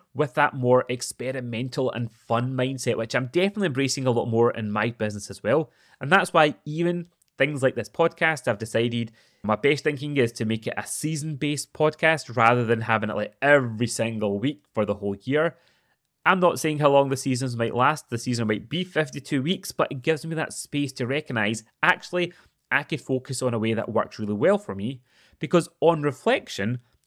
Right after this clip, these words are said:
what I recognized from my last pod-, podcast was I did it consistently, hundred and sixty-seven episodes, okay? There's only two episodes or two weeks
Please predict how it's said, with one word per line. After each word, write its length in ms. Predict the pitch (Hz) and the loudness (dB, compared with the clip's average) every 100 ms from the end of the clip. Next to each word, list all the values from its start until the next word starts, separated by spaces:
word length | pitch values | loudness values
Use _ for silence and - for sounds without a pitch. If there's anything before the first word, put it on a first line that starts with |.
| _ | _
what 180 | 139 131 | 0 4
I 60 | |
recognized 560 | 117 123 127 120 120 120 | 4 2 0 0 0 -2
from 100 | 107 | -2
my 140 | 104 | 0
last 340 | 101 147 180 - | 2 2 2 2
pod-, 260 | 127 131 | 0 0
podcast 460 | - 139 - 139 135 - | 0 -2 0 -6 -6 -2
was 240 | 113 110 - _ _ _ - | -2 -2 -6 _ _ _ 0
I 180 | 135 170 | 2 4
did 240 | 139 135 | 2 2
it 100 | 139 | 0
consistently, 800 | 131 - - 113 - - 98 90 _ | -6 -4 -2 -2 -6 -14 -12 -14 _
hundred 480 | - - 147 160 156 | -12 -2 -2 0 -6
and 100 | 139 | -6
sixty-seven 760 | 123 135 - 127 - 117 110 107 | -6 -8 -8 -8 -2 0 0 -4
episodes, 640 | 104 104 101 - 87 - | -6 -6 -10 -10 -10 -12
okay? 240 | - 120 135 123 - _ - | -6 -4 -4 -6 -20 _ -12
There's 180 | 101 - | -12 -8
only 200 | - 143 | -6 -6
two 180 | - 151 | -2 -2
episodes 500 | 151 - 147 135 - 110 | -2 -4 -4 -4 -6 -8
or 80 | |
two 160 | - - | -4 -4
weeks 200 | 123 | -4